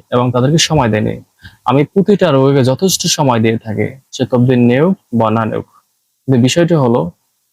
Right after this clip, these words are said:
এই সময় দিতে দিতে আমার যারা শিডিউলযুক্ত রোগী, যাদেরকে আমি ট্রিটমেন্ট চালাচ্ছি বা ট্রিটমেন্ট করছি, বা যারা তদবির নিচ্ছে বা তদবির চলতে আছে বা যাদের জন্য লিখছি, এবং তাদেরকে সময় দেবো নাকি আপনাদেরকে সময় দেবো?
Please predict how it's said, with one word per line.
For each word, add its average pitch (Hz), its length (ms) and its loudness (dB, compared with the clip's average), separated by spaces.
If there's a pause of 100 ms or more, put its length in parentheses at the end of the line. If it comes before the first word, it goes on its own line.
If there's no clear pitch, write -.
(100)
এই 135 80 0
সময় 151 300 0
দিতে 135 280 0
দিতে 107 380 -4 (340)
আমার 120 220 0
যারা 120 380 -2 (320)
শিডিউলযুক্ত 135 600 0
রোগী, 113 200 2
যাদেরকে 120 280 0
আমি 127 100 -2
ট্রিটমেন্ট 151 380 -2
চালাচ্ছি 120 420 -2
বা 110 100 0
ট্রিটমেন্ট 127 360 -6
করছি, 113 460 -4 (460)
বা 110 220 0
যারা 113 320 0
তদবির 117 380 0
নিচ্ছে 151 420 -2 (480)
বা 113 100 -2
তদবির 120 280 0
চলতে 147 340 0
আছে 139 400 -2 (260)
বা 113 180 0
যাদের 120 240 0
জন্য 120 120 2
লিখছি, 139 400 0
এবং 131 200 -2
তাদেরকে 156 320 0
সময় 175 260 0
দেবো 185 160 2
নাকি 165 180 0
আপনাদেরকে 123 360 -2
সময় 120 300 -2
দেবো? 127 220 -6